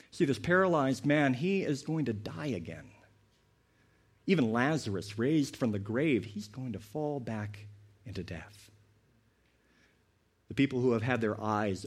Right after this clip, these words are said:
opened to be able to see the Savior, the one who says, "I see men like trees walking," and then glimpses the Savior, his eyes will lie in the grave unseeing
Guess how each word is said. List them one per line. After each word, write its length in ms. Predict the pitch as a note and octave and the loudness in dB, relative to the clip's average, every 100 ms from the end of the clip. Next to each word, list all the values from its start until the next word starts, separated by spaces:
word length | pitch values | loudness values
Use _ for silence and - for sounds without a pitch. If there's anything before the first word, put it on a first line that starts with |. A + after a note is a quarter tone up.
| G#2 | -2
opened 500 | A2+ A#2 F2+ E2 E2+ G2 - - _ _ - | 0 0 -2 -6 -10 -14 -18 -20 _ _ -10
to 100 | - | -2
be 100 | B2 | 0
able 200 | B2 A2+ | 2 0
to 60 | G#2 | -6
see 340 | - - C#3 | -4 -2 0
the 100 | G#2 | 0
Savior, 540 | G2+ - B2 G#2+ G2 F#2 | -2 0 0 0 -2 -2
the 80 | |
one 220 | G#2 A#2+ A2+ | -2 0 -2
who 100 | A2 | -2
says, 280 | B2+ A#2+ | 0 2
"I 60 | A2 | 0
see 220 | G#2 B2 | 0 0
men 260 | A2+ A#2 B2 | 2 2 2
like 240 | A2 G#2 | 0 -4
trees 400 | - - A#2+ A2 | -4 -2 0 0
walking," 400 | A2+ A2+ A#2+ G#2 | 2 2 2 0
and 100 | G2+ | 2
then 120 | A#2+ | 2
glimpses 560 | A#2+ A#2+ B2+ A#2+ A#2+ G#2 | 2 2 2 2 -2 -4
the 80 | G#2+ | -6
Savior, 540 | - B2+ A#2+ G2+ E2+ - - _ _ _ _ _ _ _ _ _ _ _ _ _ _ _ _ _ _ _ | -6 -2 -2 -2 -6 -12 -20 _ _ _ _ _ _ _ _ _ _ _ _ _ _ _ _ _ _ _
his 160 | - C3 | -4 -2
eyes 420 | A#2 A#2+ G#2 G#2 | -2 -2 -2 -4
will 100 | G2+ | -4
lie 220 | F#2+ F#2+ | -4 -2
in 140 | G#2+ A2+ | -2 -2
the 80 | |
grave 480 | G2+ F#2 F2+ F2+ F2 - | -4 -4 -4 -4 -8 -12
unseeing 800 | G2 F#2 F#2+ - G2 F2+ E2 D#2+ | -10 -8 -10 -8 -8 -6 -8 -12